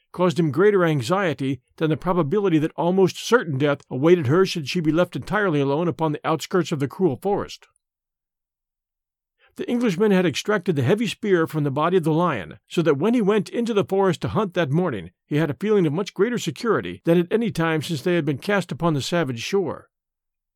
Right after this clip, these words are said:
The result was that he penetrated farther from the shelter than ever before. To escape as far as possible from the mad ravings of the fever-stricken Russian, Jane Porter had descended from the shelter to the foot of the tree. She dared not venture further.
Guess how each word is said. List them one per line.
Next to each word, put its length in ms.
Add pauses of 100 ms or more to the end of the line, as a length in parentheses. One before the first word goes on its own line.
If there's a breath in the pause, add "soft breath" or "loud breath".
(500)
The 120
result 300
was 120
that 100
he 80
penetrated 600
farther 260
from 140
the 80
shelter 380
than 160
ever 160
before. 560 (2250)
To 100
escape 360
as 120
far 180
as 100
possible 500
from 120
the 80
mad 400
ravings 380
of 80
the 80
fever-stricken 640
Russian, 400 (540 soft breath)
Jane 300
Porter 280
had 100
descended 420
from 180
the 60
shelter 420
to 120
the 80
foot 160
of 80
the 60
tree. 500 (640)
She 160
dared 320
not 180
venture 340
further. 480